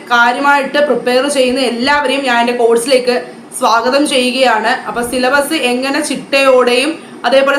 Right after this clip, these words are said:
സിസ്റ്റമാറ്റിക് ആയിട്ടും പഠിക്കണമെന്ന് അറിഞ്ഞുകൂടാത്ത, അറിഞ്ഞുകൂടാതെ ഇങ്ങനെ വിഷമിച്ച് നിൽക്കുന്നവരാണ് നിങ്ങളെങ്കിൽ തീർച്ചയായിട്ടും കോഴ്സിലേക്ക് ജോയിൻ ചെയ്യുക. നിങ്ങളെ ഞാൻ കൊണ്ടുപോകും ആ ഒരു സിലബസിലൂടെ എക്സാമിന് മുൻപേ ആയിട്ട്. ഓക്കെ, അപ്പം എ എസ് എം ബാച്ച് ടു-വിലേക്ക് ജോയിൻ ചെയ്യാൻ ആഗ്രഹിക്കുന്ന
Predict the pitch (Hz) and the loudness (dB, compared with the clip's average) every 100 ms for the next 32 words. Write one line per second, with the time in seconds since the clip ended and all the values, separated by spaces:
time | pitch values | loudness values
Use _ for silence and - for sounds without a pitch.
0 | 294 - 381 359 349 339 311 269 285 277 | -2 -2 0 0 0 -2 -2 0 0 0
1 | 240 269 302 302 294 240 240 285 302 294 | -2 -2 -2 2 2 2 -2 -2 0 0
2 | 294 302 285 - - - 233 254 247 330 | 2 0 0 -8 -10 -2 0 0 2 2
3 | 339 339 349 320 320 262 311 311 359 285 | 4 2 4 2 2 2 2 2 2 0
4 | 302 294 302 285 277 262 247 285 262 240 | -2 -2 0 0 0 0 0 0 0 0
5 | 240 - 277 311 370 320 311 262 254 240 | -2 -2 -4 -2 0 0 -2 0 2 2
6 | 262 254 254 233 247 262 240 220 240 - | 0 0 0 0 0 0 -2 0 -2 -4
7 | - - - 247 269 285 277 285 247 277 | -14 -18 -8 -2 0 0 0 2 2 4
8 | 240 233 233 233 240 233 226 240 240 196 | 4 4 4 2 0 0 2 0 0 0
9 | 185 180 - 233 233 254 254 269 240 233 | 0 -4 -8 -8 -4 -2 -2 -2 -2 0
10 | 233 202 170 - - 262 285 269 - - | 0 0 -2 -6 -6 -2 0 0 -2 -8
11 | - - 240 302 - - 240 254 262 302 | -12 -4 -2 -2 -4 0 0 2 0 0
12 | 262 240 - - 285 285 294 247 240 262 | 0 0 -2 -4 -2 -2 -2 0 0 0
13 | 277 277 262 226 269 269 269 | 0 0 2 0 0 -2 -2